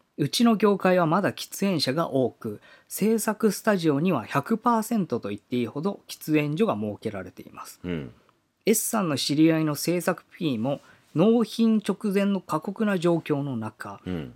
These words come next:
Speaker 1: 夜中ふとタバコを吸うため、スタジオ五階のベランダに出て一息ついていました。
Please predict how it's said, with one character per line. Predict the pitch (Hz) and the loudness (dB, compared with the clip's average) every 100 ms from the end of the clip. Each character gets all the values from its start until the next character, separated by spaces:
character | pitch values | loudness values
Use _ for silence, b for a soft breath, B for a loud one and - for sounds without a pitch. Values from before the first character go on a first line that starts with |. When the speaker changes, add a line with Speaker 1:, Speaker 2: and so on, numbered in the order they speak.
| - | -2
Speaker 1:
夜 | 147 | 2
中 | 196 196 190 | 2 2 -2
ふ | - | 0
と | 135 98 - | -2 -2 -6
タ | 156 | 2
バ | 202 | 2
コ | 196 196 | 2 -2
を | 185 | -2
吸 | - 170 160 | 0 2 2
う | |
た | 160 | 0
め、 | 143 131 123 b b b | -4 -4 -6 b b b
ス | - | -12
タ | - 214 | 0 0
ジ | 190 202 | 4 4
オ | 175 | 4
五 | 143 | 2
階 | 135 202 202 202 | 0 -2 0 2
の | 185 | 2
ベ | 160 | 4
ラ | 175 196 | 4 2
ン | 185 | 0
ダ | 185 | 0
に | 170 | 0
出 | 156 | 0
て | 147 110 101 - | -2 -4 -12 -14
一 | - 262 208 | -6 -2 -2
息 | - | -2
つ | - 110 | -10 -10
い | |
て | - | -10
い | 95 | -16
ま | - | -16
し | - | -14
た。 | - | -14